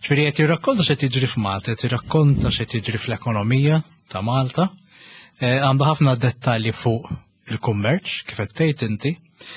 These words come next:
Eh, però jiena interessani ħafna wkoll li kien jinteressa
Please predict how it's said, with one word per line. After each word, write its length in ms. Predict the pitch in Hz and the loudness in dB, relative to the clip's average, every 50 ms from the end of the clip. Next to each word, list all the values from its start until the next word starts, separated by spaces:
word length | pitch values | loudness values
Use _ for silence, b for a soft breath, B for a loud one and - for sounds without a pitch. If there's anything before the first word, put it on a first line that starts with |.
| B B B B B B | B B B B B B
Eh, 640 | - 127 127 127 127 127 127 123 123 123 120 123 127 127 | 0 2 2 2 4 2 2 2 2 2 2 0 -2 0
però 140 | - 165 190 247 | 2 2 4 6
jiena 140 | 254 214 175 | 6 4 4
interessani 400 | - 165 156 143 - 156 143 139 127 | 4 2 0 2 2 2 2 2 0
ħafna 260 | - - 139 139 139 | 2 2 4 4 4
wkoll 460 | 131 - - - 117 110 110 110 123 131 | 2 0 -2 -4 -2 -2 -2 -2 -2 -2
li 460 | 131 131 135 131 131 135 135 147 190 - _ _ _ _ - | 0 2 2 2 2 2 0 -2 -4 -8 _ _ _ _ -6
kien 260 | - 165 175 170 156 156 160 | -2 0 2 4 4 4 4
jinteressa 680 | 139 135 131 131 139 127 127 120 - - - 110 92 85 | 6 6 6 6 4 2 2 0 -2 -2 -4 -4 -4 -4